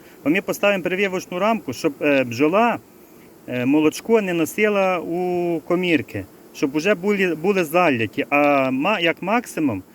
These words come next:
працювали на маточниках. Зато ми ставимо не яйця, не личинку, яка ще просто там,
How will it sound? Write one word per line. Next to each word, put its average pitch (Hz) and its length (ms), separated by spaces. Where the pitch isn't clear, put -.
працювали 170 580
на 175 140
маточниках. 131 680
Зато 135 280
ми 202 180
ставимо 196 560
не 175 120
яйця, 220 460
не 151 100
личинку, 185 420
яка 196 200
ще - 140
просто 165 360
там, 151 240